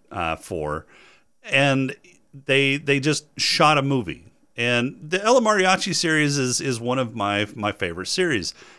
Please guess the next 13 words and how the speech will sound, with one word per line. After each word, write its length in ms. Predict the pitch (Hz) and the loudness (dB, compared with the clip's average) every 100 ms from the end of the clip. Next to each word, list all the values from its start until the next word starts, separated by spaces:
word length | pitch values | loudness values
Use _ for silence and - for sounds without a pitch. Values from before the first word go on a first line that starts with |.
| - | -4
Now, 200 | 131 123 | 0 0
of 100 | - | 2
course, 240 | 165 151 | 0 2
that 220 | 147 117 | 2 0
first 300 | - 202 202 | 0 -4 -4
movie 400 | 127 117 110 139 | -4 -4 -4 -4
is, 260 | 120 107 107 | -4 -4 -6
is 240 | - 107 | -6 -8
rough 380 | 98 104 165 - | -4 -2 -2 -2
in 120 | 98 | -8
places, 520 | 90 87 80 92 104 107 | -6 -8 -6 -4 -6 -4
but 320 | 120 117 117 | -2 -2 -2
it, 160 | 123 | -6